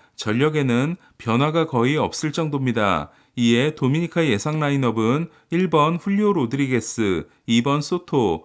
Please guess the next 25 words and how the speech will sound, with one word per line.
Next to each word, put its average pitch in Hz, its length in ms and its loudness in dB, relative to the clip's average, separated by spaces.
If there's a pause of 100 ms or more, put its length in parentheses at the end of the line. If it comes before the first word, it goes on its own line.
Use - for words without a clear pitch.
(120)
삼 190 240 -2
번 185 180 0
마차도, 110 720 -2 (100)
사 185 240 -2
번 185 220 0
게레로, 113 640 0 (180)
오 113 160 2
번 135 320 0
데버스, 110 720 0 (260)
육 107 200 -2
번 131 260 2
테오스카 196 520 -2
에르난데스, 117 920 -2 (160)
칠 208 260 -2
번 180 260 0
제레미 143 420 -2
페냐, 110 500 -2 (200)
팔 185 240 -2
번 156 280 0
게리 120 260 -2
산체스, 120 800 -4 (220)
구 123 180 -2
번 127 320 0
케텔 202 360 -4
마르테이며 120 1000 0